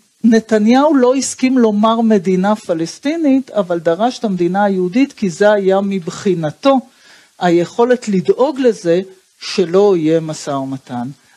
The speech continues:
אני באתי ושכנעתי את העולם ואמרתי, "שתי מדינות לשני עמים, כל אחד יש לו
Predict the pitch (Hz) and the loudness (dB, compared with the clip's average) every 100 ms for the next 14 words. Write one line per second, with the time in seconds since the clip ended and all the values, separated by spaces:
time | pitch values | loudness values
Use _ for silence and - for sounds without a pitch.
0 | - 185 208 349 220 185 185 165 - 151 | 0 0 2 -2 -2 -2 -2 -8 -12 -10
1 | 180 185 185 165 156 160 240 226 180 156 | -6 -4 -4 -4 -4 -2 -2 -2 -4 -6
2 | 143 131 - - 160 226 311 311 277 262 | -10 -12 -16 -8 -2 -2 -2 -4 -4 -6
3 | - 214 208 196 185 185 _ _ _ _ | -2 0 2 0 -2 -4 _ _ _ _
4 | - - 294 320 - 233 240 226 - 190 | -12 0 0 0 -2 2 2 0 -2 0
5 | 185 202 180 | 0 0 -2